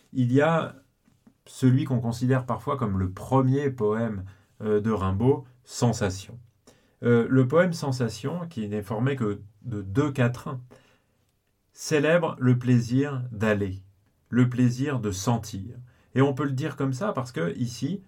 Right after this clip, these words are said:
sentir et aller, euh, sont des verbes qui apparaissent sans destination, sans objet. Il s'agit seulement, euh, de célébrer le plaisir que donne le fait de marcher et le plaisir que donne le fait de sentir.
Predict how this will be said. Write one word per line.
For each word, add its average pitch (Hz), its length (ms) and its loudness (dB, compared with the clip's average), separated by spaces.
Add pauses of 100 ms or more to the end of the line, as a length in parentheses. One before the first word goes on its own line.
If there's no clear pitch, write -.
sentir 131 760 -4 (100)
et 120 340 0
aller, 123 400 0 (480)
euh, 104 300 2
sont 143 280 -6
des 131 120 4
verbes 156 260 0
qui - 120 -6
apparaissent 139 520 -4
sans - 320 -4
destination, 113 800 -6 (280)
sans 160 420 2
objet. 98 360 2 (840)
Il 135 100 -6
s'agit 139 320 0
seulement, 165 420 -4 (360)
euh, 120 160 2
de 135 100 0
célébrer 135 720 0 (400)
le 131 240 4
plaisir 135 500 4
que 131 100 0
donne 123 260 2
le 110 160 0
fait 117 400 -4
de 110 120 -2
marcher 113 520 -6 (320)
et 123 80 2
le 127 160 6
plaisir 123 400 -2
que 117 80 -4
donne 117 260 -2
le 101 120 -2
fait 120 360 -6 (240)
de 95 160 -6
sentir. 104 640 -4